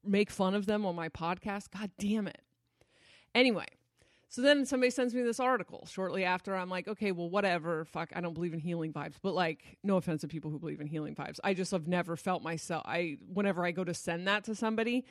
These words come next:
I'm like, I send them gra-, I gratitude for their existence. But I just feel like, I don't know. Uh, I probably just don't get it 'cause it's popular. But I did start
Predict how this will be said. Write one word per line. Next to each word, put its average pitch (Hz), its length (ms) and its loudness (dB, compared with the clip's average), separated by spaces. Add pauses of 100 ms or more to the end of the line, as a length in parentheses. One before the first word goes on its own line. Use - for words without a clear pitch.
(320)
I'm 214 100 2
like, 202 220 4
I 190 80 0
send 202 260 2
them 175 140 0
gra-, 180 240 2
I 180 100 4
gratitude 170 640 -2
for 170 100 -4
their 151 200 -4
existence. 139 760 -10
But 156 220 -2
I 175 100 -4
just 165 240 -8
feel - 400 -10
like, 123 460 -8 (1000)
I 165 80 -6
don't - 220 -12
know. - 1200 -18
Uh, 139 320 -6
I 170 100 -8
probably 147 280 -8
just 151 140 -12
don't 160 160 -12
get 147 160 -10
it - 140 -16
'cause - 320 -16 (140)
it's - 280 -20
popular. - 480 -12 (480)
But 208 360 6 (1900)
I 196 120 2
did 208 540 6
start 175 760 2